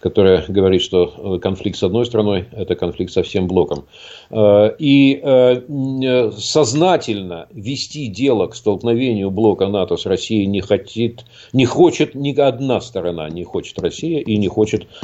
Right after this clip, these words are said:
э, блок нато. Хотя я не исключаю следующего. Э, вот есть горячие головы, например, э, м,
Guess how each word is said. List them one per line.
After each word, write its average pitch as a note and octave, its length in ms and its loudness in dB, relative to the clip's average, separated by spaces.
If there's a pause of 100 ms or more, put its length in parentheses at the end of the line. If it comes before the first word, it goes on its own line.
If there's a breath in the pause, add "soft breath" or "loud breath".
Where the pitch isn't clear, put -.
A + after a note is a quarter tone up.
(220 loud breath)
э, G2 380 6
блок G2 340 2
нато. E2+ 400 -2 (260 loud breath)
Хотя D#3+ 460 4
я D3 220 2
не E3 200 0 (100)
исключаю C#3 520 -2
следующего. F#2 800 -10 (380 soft breath)
Э, A2 200 2
вот A#2+ 240 2
есть D#3 400 2
горячие C3+ 680 2
головы, G2+ 500 -4
например, G2 560 -6 (300 soft breath)
э, A2 100 -8
м, G#2 580 0